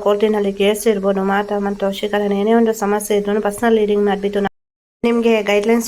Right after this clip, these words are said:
ಕೊಡ್ತೇನೆ. So, ನೀವು ಈ ಒಂದು ದೈವಿಕ ಸಂಖ್ಯೆಯನ್ನು ಹೇಳ್ತಾ ಇರ್ಬೇಕಾಗುತ್ತೆ ಟೈಮ್ ಸಿಕ್ಕಿದಾಗ. ಈ ದೈವಿಕ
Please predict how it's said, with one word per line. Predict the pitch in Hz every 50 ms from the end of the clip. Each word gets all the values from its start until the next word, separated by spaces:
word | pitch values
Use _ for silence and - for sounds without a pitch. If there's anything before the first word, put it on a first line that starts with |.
| - 214
ಕೊಡ್ತೇನೆ. | 202 202 214 220 233 262 254 -
So, | 247 226 220 220
ನೀವು | 214 214 214
ಈ | 214 220 226
ಒಂದು | 233 226 220 208 214 202
ದೈವಿಕ | 202 208 208 208 214 208 -
ಸಂಖ್ಯೆಯನ್ನು | 214 208 202 214 214 208 202 208 208
ಹೇಳ್ತಾ | 196 196 - 214 214 202
ಇರ್ಬೇಕಾಗುತ್ತೆ | 202 196 196 190 196 196 190 202 202 202 233 233
ಟೈಮ್ | 233 214 202 202 202
ಸಿಕ್ಕಿದಾಗ. | 202 - - - 196 190 196 185 190 190 196 220 220 - - - - - - - - - - - - - - - - - - - -
ಈ | 226 240 247 240 233 220 208 - - - 196 196
ದೈವಿಕ | 214 220 220 220